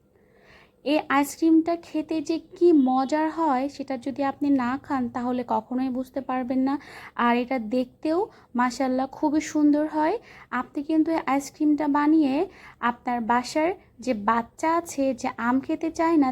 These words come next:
তাকেও কিন্তু দিতে পারেন, অথবা আপনার বাসায় যখন কোনো গেস্ট আসবে, তাকে আপনি এটা সার্ভ করতে পারেন। এই আইসক্রিমটা দেখতে খুবই লোভনীয় হয়। আমি আরও একটা আম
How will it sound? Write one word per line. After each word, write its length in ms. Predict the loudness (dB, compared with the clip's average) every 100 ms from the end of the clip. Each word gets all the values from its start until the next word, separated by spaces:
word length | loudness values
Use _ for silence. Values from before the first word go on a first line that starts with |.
| -2
তাকেও 340 | -4 0 0 0
কিন্তু 220 | 0 0 0 -2
দিতে 200 | -2 -4
পারেন, 400 | -2 0 2 2 0
অথবা 420 | -2 -4 -4 -2 -2 -4 -14 -12 -6
আপনার 380 | -6 -4 -2 0
বাসায় 480 | 0 -2 -2 -2 0 -2
যখন 300 | -4 -6 -4 -4 -2
কোনো 220 | 0 0 -2 -6 -20 -20 -8
গেস্ট 300 | -2 -2 -2 -2
আসবে, 360 | -2 -2 -4 -4 -4
তাকে 220 | -4 -4
আপনি 200 | -6 -4
এটা 140 | -6 -6
সার্ভ 300 | -2 -2 -2
করতে 280 | -4 -8 -8
পারেন। 340 | -6 -4 -2 -2
এই 120 | -4 -6
আইসক্রিমটা 600 | -6 -6 -6 -4 -4 -2 -4 -2
দেখতে 240 | -2 -4 -12
খুবই 340 | -6 -2 2
লোভনীয় 560 | 2 2 0 -2 -2 -2
হয়। 260 | -2 -4 -4 -12 -20 -8 -2
আমি 180 | 2 2 0
আরও 200 | 0 0 0 -2
একটা 200 | -6 -8 -4
আম 180 | 0